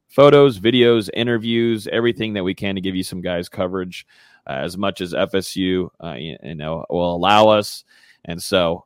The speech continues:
I appreciate everybody hanging out with us. This was a great show. Hopefully, uh, we'll give you guys some continued coverage.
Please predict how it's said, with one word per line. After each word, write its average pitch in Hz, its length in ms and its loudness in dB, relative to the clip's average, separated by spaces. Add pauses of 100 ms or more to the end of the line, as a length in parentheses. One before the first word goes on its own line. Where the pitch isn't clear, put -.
I - 60 -12
appreciate 107 580 -4
everybody 98 500 -2
hanging 104 360 -8
out 98 160 -2
with 92 160 -4
us. 90 260 -6
This 90 160 -18
was 87 120 -16
a 92 40 -14
great 90 300 -8
show. 90 540 -6
Hopefully, 87 600 -8 (480)
uh, 78 340 -12 (120)
we'll 82 160 -12
give 90 160 -8
you 90 80 -6
guys 85 380 -4
some 82 320 -12 (240)
continued 127 400 -6
coverage. 123 560 0